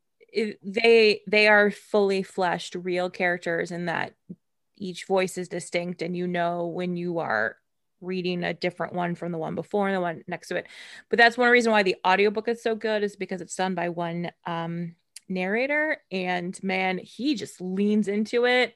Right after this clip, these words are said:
and literally gives each of these characters a very, very distinct voice, which, again, you have characters who are African, and then you have characters living in America. Um,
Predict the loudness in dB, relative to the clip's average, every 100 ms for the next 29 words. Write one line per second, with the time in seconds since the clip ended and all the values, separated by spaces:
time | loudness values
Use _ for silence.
0 | -2 0 2 2 0 -2 -6 _ _ _
1 | _ _ _ _ _ _ _ _ -4 4
2 | 8 10 8 6 4 0 -2 -6 -6 -6
3 | -4 -4 -4 -4 -6 -6 -4 -2 0 0
4 | -2 -4 -6 -10 -10 -8 -10 -8 -8 -6
5 | -8 -8 -4 -4 0 4 6 6 2 -2
6 | 0 2 2 2 -2 -6 _ _ _ _
7 | _ _ _ _ _ 2 6 6 4 2
8 | 2 0 -2 -2 0 0 0 -2 -4 -4
9 | -4 -4 -8 -12 -8 -6 -4 -6 -6 -6
10 | -4 -4 -4 -2 -2 0 -2 -2 -2 -8
11 | -18 _ -12 -8 -4 -2 0 -2 -2 -4
12 | -2 0 0 0 0 0 0 -4 -8 -20
13 | _ _ _ -2 0 0 -4 -6 -10